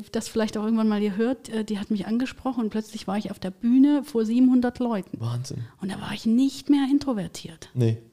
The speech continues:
Speaker 1: Das war so der Knackpunkt, wo ich dann auch immer denke,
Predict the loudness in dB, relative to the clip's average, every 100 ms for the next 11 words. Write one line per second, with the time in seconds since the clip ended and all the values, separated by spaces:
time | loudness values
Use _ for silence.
0 | -16 -14 -8 -6 -6 -6 -6 -6 -6 -4
1 | -2 -2 -6 -18 -18 -14 -10 -6 -2 -2
2 | -2 -4 -2 0 0 -2